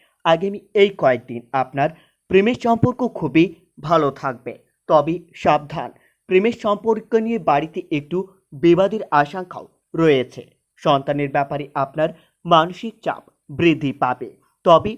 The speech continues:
মানসিক চাপ বেশি বাড়তে দেবেন না, না হলে আপনাদের অধিক অর্থ ক্ষয়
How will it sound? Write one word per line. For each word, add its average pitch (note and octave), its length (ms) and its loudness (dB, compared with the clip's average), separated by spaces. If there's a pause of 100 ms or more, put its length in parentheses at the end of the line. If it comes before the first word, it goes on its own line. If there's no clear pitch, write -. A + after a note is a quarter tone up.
(320)
মানসিক F3+ 580 2
চাপ A3 240 0
বেশি D#3 320 -6
বাড়তে C#3 420 0 (200)
দেবেন C#3 360 -2
না, A2 140 -16 (140)
না D3 160 2
হলে C#3 220 -8 (120)
আপনাদের C3+ 460 -4 (400)
অধিক F3+ 300 0 (120)
অর্থ D#3 280 4
ক্ষয় B2+ 340 -14